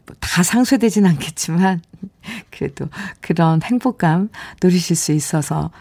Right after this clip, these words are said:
어, 좋으실 거예요. 케이 일이일구 님, <laughs> 전 세트 보내드릴게요.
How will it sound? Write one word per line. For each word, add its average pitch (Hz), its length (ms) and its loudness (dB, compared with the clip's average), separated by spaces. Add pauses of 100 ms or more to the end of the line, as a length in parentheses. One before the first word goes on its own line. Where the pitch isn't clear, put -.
(260)
어, 160 340 -4
좋으실 175 400 0
거예요. 160 640 -4
케이 220 460 2
일이일구 165 1120 0
님, 175 300 4 (220)
<laughs> - 680 -8
전 226 240 2
세트 220 420 2
보내드릴게요. 160 1200 -2